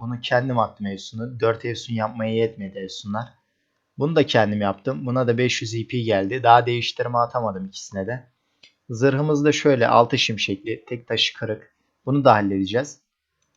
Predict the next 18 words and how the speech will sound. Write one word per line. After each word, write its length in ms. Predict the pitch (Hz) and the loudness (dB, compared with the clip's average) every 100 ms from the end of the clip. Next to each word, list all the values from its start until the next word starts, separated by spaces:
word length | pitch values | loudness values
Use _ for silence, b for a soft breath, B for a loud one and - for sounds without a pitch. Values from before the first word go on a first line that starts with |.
| _ _ | _ _
Şöyle 460 | - - 143 143 | -4 4 6 6
bir 100 | 143 | 6
tane 280 | 147 143 143 | 6 6 4
de 100 | 139 | 2
kostüm 440 | 139 135 - 147 | 2 0 -2 0
yaptım 340 | 120 104 - 104 | 2 0 -2 -4
on 180 | 104 104 | -2 -4
beş 180 | 101 | -6
şimşekli. 500 | 107 98 107 - 123 | -8 -10 -12 -8 -8
Bu 80 | 120 | 0
zaten 400 | 120 131 127 131 - | 6 6 6 -2 -2
oyunun 440 | 127 120 123 123 | -2 0 0 2
verdiği 360 | 117 110 117 110 | 2 0 -4 -8
bir 80 | 107 | -8
kostüm. 520 | 104 98 - 117 - _ _ _ _ _ _ | -10 -10 -12 -14 -14 _ _ _ _ _ _
Buna 220 | 117 117 117 | -2 2 2
efsun 400 | 113 - 117 113 | 2 -4 -4 2
gelmiyor. 500 | 113 104 95 101 | 2 2 -2 -6